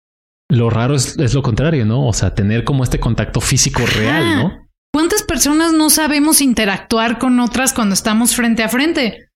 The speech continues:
Speaker 2: Porque estamos tan acostumbrados a los medios
Speaker 1: Sí.
Speaker 2: digitales y a, a no tener que, eh, tener esta relación pública real,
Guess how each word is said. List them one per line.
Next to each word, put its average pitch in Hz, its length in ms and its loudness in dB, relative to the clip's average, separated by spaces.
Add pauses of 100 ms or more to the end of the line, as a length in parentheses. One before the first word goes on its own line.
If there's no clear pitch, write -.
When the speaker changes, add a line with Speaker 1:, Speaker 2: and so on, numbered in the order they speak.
(240)
Speaker 2:
Porque 240 240 0
estamos 262 300 0
tan 330 120 0
acostumbrados 226 800 0
a 240 80 -2
los 208 200 0
medios 226 280 2
Speaker 1:
Sí. 233 60 0
Speaker 2:
digitales 226 960 -2 (160)
y 226 220 2
a, 214 560 -2
a 208 40 0
no 220 280 0
tener 262 420 0
que, 233 720 -2 (120)
eh, 214 380 0
tener 214 340 2
esta 269 320 -2
relación 220 640 0
pública 247 460 0
real, 196 560 -2